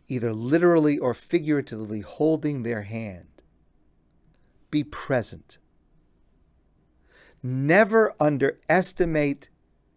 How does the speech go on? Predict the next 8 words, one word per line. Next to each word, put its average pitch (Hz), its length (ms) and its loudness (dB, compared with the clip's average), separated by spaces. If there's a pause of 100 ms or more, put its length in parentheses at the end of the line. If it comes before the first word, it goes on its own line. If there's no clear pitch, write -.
(400)
the 127 260 -6
impact 175 760 2 (1160)
you 143 180 0
will 139 180 4
have 120 520 -2 (240)
through 156 560 2
your 131 220 -2
presence - 800 -10